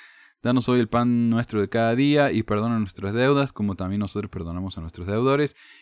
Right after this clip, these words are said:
y no nos dejes caer en tentación, mas líbranos del mal". No nos dejes caer. La redacción entre las dos versiones modificadas no es exacta,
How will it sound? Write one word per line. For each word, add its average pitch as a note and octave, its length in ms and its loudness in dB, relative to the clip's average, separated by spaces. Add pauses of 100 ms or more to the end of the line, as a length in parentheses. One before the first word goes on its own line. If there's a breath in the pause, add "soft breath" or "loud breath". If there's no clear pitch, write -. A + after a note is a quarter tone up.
y G#2 120 -2
no B2 100 4
nos B2 120 2
dejes A#2 260 -2
caer A2+ 520 0 (400)
en G2+ 120 -4
tentación, F#2 500 -6
mas F2+ 140 -6
líbranos E2 380 -8
del D#2 100 -12
mal". C#2+ 200 -16 (300)
No A2+ 120 -4
nos A#2 100 -2
dejes G#2+ 180 -8
caer. D2 300 -10 (380 soft breath)
La G#2+ 160 0
redacción A2+ 580 0
entre B2 240 -2
las G#2 140 0
dos A#2+ 500 -2
versiones B2+ 560 -2
modificadas A#2+ 640 -2
no A2+ 100 -2
es A2+ 120 -6
exacta, D#3+ 580 -2